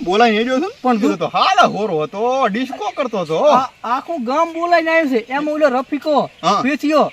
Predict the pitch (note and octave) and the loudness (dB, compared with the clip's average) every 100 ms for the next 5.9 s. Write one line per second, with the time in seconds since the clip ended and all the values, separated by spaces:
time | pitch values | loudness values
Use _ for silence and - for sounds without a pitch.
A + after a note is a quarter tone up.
0 | - A#3+ A#3 A#3+ C4 D#4+ C4 C4 C#4 D#4 | -6 -6 -4 -2 -2 2 4 2 2 -2
1 | D#4 D#4 D4+ D#4 D#4 C#4+ D4 D#4+ C#4 C#4+ | 0 0 -2 -2 -4 -4 -4 -4 -4 2
2 | D#4+ D#4 D4 C#4+ C#4+ G#3+ A4+ - - A#3 | 4 4 0 0 0 0 -2 -8 -4 0
3 | A#3 C4+ D4+ C#4+ C#4+ C#4+ C4 - C#4+ C#4 | 0 2 2 2 0 -4 -4 -4 0 0
4 | C4 C4+ B3+ C4+ A#3+ G#3 B3+ B3+ B3 B3 | -2 -6 -4 -6 -4 -2 2 6 6 4
5 | E4 D4 B3 A#3+ G#3+ A3+ G#3+ B3+ | 0 2 2 4 2 0 -2 -4